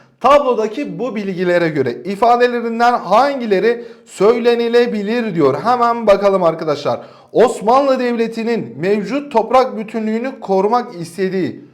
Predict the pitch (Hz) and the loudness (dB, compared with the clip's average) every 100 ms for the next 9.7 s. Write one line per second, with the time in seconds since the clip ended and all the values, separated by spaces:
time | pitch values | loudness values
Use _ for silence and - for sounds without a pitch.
0 | _ _ - 139 208 220 220 233 214 220 | _ _ -6 2 2 2 -2 -2 -2 -8
1 | 262 214 170 135 139 127 - 208 - - | -6 -4 -4 -4 -6 -6 -6 -6 -8 -20
2 | _ - 123 120 156 - 143 180 180 220 | _ -10 -6 -4 -4 -6 -4 -4 -2 -2
3 | 240 123 110 - - _ _ _ _ _ | -2 -4 -8 -18 -20 _ _ _ _ _
4 | _ 180 226 - 226 277 269 240 214 208 | _ 2 2 2 2 2 2 0 -2 -2
5 | 196 139 117 - 151 220 269 254 208 160 | -2 -4 -6 -6 0 2 2 0 0 2
6 | 185 214 254 220 226 - - - 160 190 | 0 0 -2 0 0 -2 -6 -6 -2 2
7 | 233 220 202 202 208 247 160 123 151 180 | 2 2 2 2 -2 -6 -6 -2 0 0
8 | 226 220 220 147 143 - 131 120 123 196 | 0 0 0 0 0 -4 -6 -6 -6 -4
9 | 208 202 202 131 - 110 | -2 -2 0 -2 -2 -8